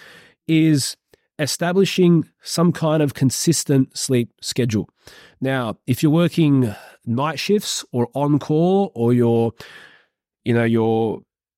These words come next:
work is all over the shop, so you're working some days, some nights, then this is gonna be very difficult for you because it's gonna fuck you around. If you have an inconsistent, i-, if you have an inconsistent sleep schedule,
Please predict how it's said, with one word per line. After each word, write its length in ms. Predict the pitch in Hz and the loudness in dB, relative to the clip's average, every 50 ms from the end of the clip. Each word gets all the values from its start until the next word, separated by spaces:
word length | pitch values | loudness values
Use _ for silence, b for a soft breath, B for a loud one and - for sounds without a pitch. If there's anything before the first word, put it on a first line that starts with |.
| _ _ - | _ _ -6
work 460 | 160 120 113 131 135 143 151 - - | -4 -2 0 0 0 0 0 0 0
is 120 | 139 107 | 0 0
all 140 | 117 110 117 | 0 0 0
over 140 | 120 120 123 | 0 0 0
the 60 | 143 | -2
shop, 240 | 131 - - 185 165 | -2 -2 -4 -4 -2
so 100 | - 127 | -2 0
you're 100 | 117 113 | 0 2
working 240 | 123 123 - 123 110 | 2 0 0 -2 -2
some 180 | - 147 156 | 0 0 0
days, 440 | 147 147 139 139 135 135 139 135 110 | 0 0 0 0 0 0 0 0 -2
some 280 | - - - 139 127 120 | -4 -4 -2 0 0 0
nights, 500 | 123 123 127 127 127 110 - - - - | 0 0 -2 -2 -4 -4 -8 -12 -14 -6
then 240 | 139 131 123 120 117 | -2 0 0 2 2
this 220 | 135 156 - - | 2 0 0 0
is 100 | 175 147 | -2 -2
gonna 260 | 143 151 143 135 131 127 | 0 0 0 0 0 0
be 280 | 131 131 127 123 120 | 0 0 2 2 0
very 280 | 113 107 113 123 123 117 | 0 0 0 0 0 0
difficult 320 | 123 - 160 151 170 156 | 0 0 0 0 0 0
for 100 | - 185 | 0 0
you 220 | 190 214 240 214 - _ _ _ _ _ _ _ _ _ _ _ _ _ _ _ _ _ - | 0 0 0 -2 -6 _ _ _ _ _ _ _ _ _ _ _ _ _ _ _ _ _ -6
because 220 | 117 131 143 156 160 | -2 0 2 2 2
it's 80 | 135 | 2
gonna 140 | 190 196 170 | 2 0 0
fuck 200 | - 190 165 - | 0 -2 -2 0
you 120 | 180 170 170 | 0 2 2
around. 240 | 180 165 117 - _ B B B B B B B B B B | 2 0 0 -4 _ B B B B B B B B B B
If 120 | 135 127 - | -2 0 0
you 120 | 175 147 | 0 0
have 200 | 160 160 165 151 | 2 2 0 0
an 80 | 147 135 | 0 0
inconsistent, 680 | 180 180 165 185 156 - - 165 147 - - 156 - _ - | 0 0 0 0 0 0 0 0 0 0 -2 -4 -4 _ -2
i-, 140 | 185 196 - _ 170 | -2 -2 -2 _ -2
if 120 | 156 - | 0 2
you 60 | 202 | 2
have 180 | 170 180 170 160 | 2 2 2 0
an 120 | 156 139 - | -2 -2 0
inconsistent 720 | 180 196 190 - - 175 - - 180 160 - - 151 135 | 2 2 2 2 0 -2 0 0 -2 -2 0 0 0 0
sleep 240 | - - - 147 139 | 0 0 -2 -2 -2
schedule, 460 | - - 160 160 156 190 226 233 - | -2 -2 -2 0 2 0 0 0 -2